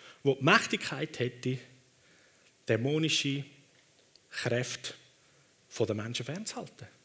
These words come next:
Kennst du irgendeins? Gibt's keins? Hat das Römische Reich nicht können, kann heute kein einziges Land, auch die U S A nicht. Und sie meinen, sie seien die mächtigste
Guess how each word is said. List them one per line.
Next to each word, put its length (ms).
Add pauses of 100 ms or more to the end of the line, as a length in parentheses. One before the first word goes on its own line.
(260)
Kennst 240
du 40
irgendeins? 560 (880)
Gibt's 140
keins? 380 (140)
Hat 120
das 80
Römische 380
Reich 160
nicht 160
können, 340 (340)
kann 120
heute 240
kein 220
einziges 420
Land, 340 (280)
auch 200
die 140 (100)
U 160
S 180
A 180
nicht. 320 (500)
Und 60
sie 120
meinen, 260
sie 180
seien 300
die 100
mächtigste 680